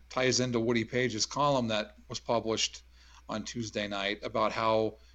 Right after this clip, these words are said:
Joe Flacco has the it factor. And the only two quarterbacks to have it in the history of the Denver Broncos have been John Elway and Peyton Manning. Tim Tebow had the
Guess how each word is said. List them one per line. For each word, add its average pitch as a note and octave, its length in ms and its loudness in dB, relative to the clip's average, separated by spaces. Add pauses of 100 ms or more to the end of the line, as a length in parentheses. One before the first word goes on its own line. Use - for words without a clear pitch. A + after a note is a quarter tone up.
(100)
Joe A#2+ 180 2
Flacco A#2 500 0
has G#2 280 -2
the A#2 140 -4
it C3+ 260 -6
factor. F#2+ 560 -12 (840)
And G#2 440 -2 (720)
the C#3 120 0
only C#3 220 2
two C#3 180 2
quarterbacks B2+ 680 2
to A2+ 80 2
have C3+ 340 -2
it A#2 160 -2 (500)
in B2 80 -2
the A2 80 -2
history A#2+ 480 0
of G#2+ 80 -2
the A2 60 -2
Denver G#2+ 260 -4
Broncos A#2+ 580 0
have A2 160 -2
been A2+ 180 0
John A#2 240 2
Elway G2 500 -2 (400)
and G#2+ 120 -8
Peyton A2 340 -2
Manning. G2 420 -4 (1160)
Tim C3+ 200 2
Tebow E3 440 4
had C3 220 0
the B2 220 -2